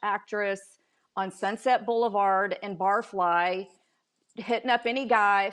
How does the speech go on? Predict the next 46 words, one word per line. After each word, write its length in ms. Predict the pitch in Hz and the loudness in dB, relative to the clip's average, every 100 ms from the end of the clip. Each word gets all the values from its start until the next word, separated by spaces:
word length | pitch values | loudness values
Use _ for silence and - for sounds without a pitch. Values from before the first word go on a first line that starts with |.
| - | -6
for 160 | 208 | -4
a 60 | 196 | -2
bump 240 | 175 190 | -2 -4
of 160 | 208 196 | -6 -10
cocaine. 600 | 208 196 180 160 160 - 190 _ _ - | -12 -10 -10 -12 -14 -18 _ _ _ -6
And 180 | 196 | -2
I'm 220 | 165 180 175 | 0 -2 -4
very 400 | 151 196 226 226 | -2 0 0 -2
honest 340 | 202 196 196 233 | -4 -6 -6 -8
about 300 | 190 170 170 | -4 -4 -4
it. 100 | - | -2
I 120 | 196 | -2
was, 240 | 214 202 - _ - - | -2 -6 -8 _ -14 -8
as 180 | - - | -6 -6
soon 420 | - - 277 311 | -8 -2 0 2
as 200 | 311 262 | 2 0
the 80 | 233 | 0
week 240 | 233 247 240 | -2 -4 -2
was 160 | 226 | 0
over, 280 | 220 226 220 | 2 2 -2
Friday 420 | 220 233 233 240 | -2 0 2 0
nights, 300 | 240 240 226 | 0 -2 -4
Barfly, 840 | 185 196 202 220 254 240 254 277 285 _ _ _ _ _ _ _ _ _ - | 0 2 2 0 0 2 2 -2 -8 _ _ _ _ _ _ _ _ _ -8
I 80 | 208 | -6
mean, 320 | 214 214 208 | -4 -4 -4
I 240 | 226 233 | -4 0
would 140 | 233 233 | 2 0
see 140 | 247 | -4
Paris 340 | 214 233 233 - | -2 0 0 0
Hilton 320 | 277 269 269 | 0 0 0
over 160 | 262 | 0
here, 600 | 247 254 254 247 247 240 | -2 -2 0 2 2 0
and, 300 | 214 196 190 - | -2 -6 -12 -8
and 120 | 214 | -4
that's, 360 | 220 233 - - _ 139 - - | -4 -6 -14 -20 _ -20 -8 -2
I 80 | 220 | 0
was 160 | 233 233 - | 0 -2 -4
so 300 | 254 277 262 _ | -2 0 -4 _
empty, 560 | 220 254 - 247 185 160 | -4 -4 -6 -6 -6 -4
and 140 | 208 190 | -6 -2
I, 140 | 208 | -2
but 220 | 202 196 196 | -2 -2 0
I 160 | 226 | 0
was 200 | 220 214 | -2 -4
searching 920 | - - - - 226 240 269 - 240 | -6 -20 -20 -8 -2 -2 -2 -8 -8
for 340 | 208 233 214 | -8 -4 -2